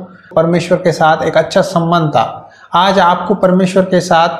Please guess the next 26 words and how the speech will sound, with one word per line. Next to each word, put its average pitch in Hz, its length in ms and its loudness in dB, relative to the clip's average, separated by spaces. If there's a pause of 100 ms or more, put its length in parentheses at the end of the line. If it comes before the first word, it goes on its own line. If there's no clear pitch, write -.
(360)
एक 175 140 2
अच्छा 160 240 0
संबंध 175 500 0
नहीं 165 200 4
है, - 420 -6
इसीलिए 185 500 2
आप 165 260 0
उस - 220 -4
पाप 165 260 2
में 156 220 0
बार 147 200 2
बार 151 360 2
गिर 165 140 0
रहे 143 260 2
हैं। - 320 -8 (380)
आप 180 120 0
प्रार्थना 190 500 0
करो 170 520 0 (100)
परमेश्वर 156 460 0
से, 139 240 -2 (600)
पूछो, 226 380 2
"प्रभु, 196 640 0 (880)
मैं 196 400 0
चाहता 180 340 0
हूँ 185 220 2
कि 165 460 -2